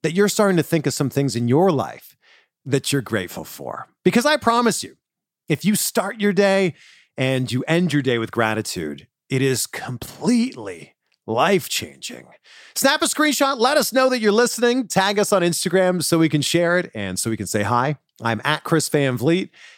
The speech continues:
Lillian is at Lillian Garcia. And you can find Chasing Glory wherever you're listening to this right now. And speaking of gratitude, as the motivational speaker Zig Ziglar says, "Gratitude is the healthiest of all human emotions.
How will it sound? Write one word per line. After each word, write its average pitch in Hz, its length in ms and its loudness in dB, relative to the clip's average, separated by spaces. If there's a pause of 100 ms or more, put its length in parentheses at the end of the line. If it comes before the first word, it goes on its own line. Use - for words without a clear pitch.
(120)
Lillian 185 500 4
is 127 420 -2
at 147 320 -2
Lillian 151 460 2
Garcia. 135 640 -2 (300)
And 127 200 -2
you 123 80 -2
can 131 120 -2
find 180 280 2
Chasing 180 400 2
Glory 151 500 2 (300)
wherever 262 360 0
you're 151 100 2
listening 113 360 0
to 92 60 -2
this - 420 -6 (160)
right 90 240 -4
now. 78 320 -10 (100)
And 220 160 2
speaking 370 300 2
of 220 80 2
gratitude, 156 540 -2 (380)
as 147 140 0
the 151 80 0
motivational 208 600 2
speaker 165 440 -2
Zig 143 380 -2
Ziglar 123 420 0
says, 104 460 -4 (480)
"Gratitude 196 540 0
is 175 180 -2
the 139 100 0
healthiest 175 840 -2
of 117 140 -2
all 143 320 2
human 131 320 -2
emotions. 101 640 -4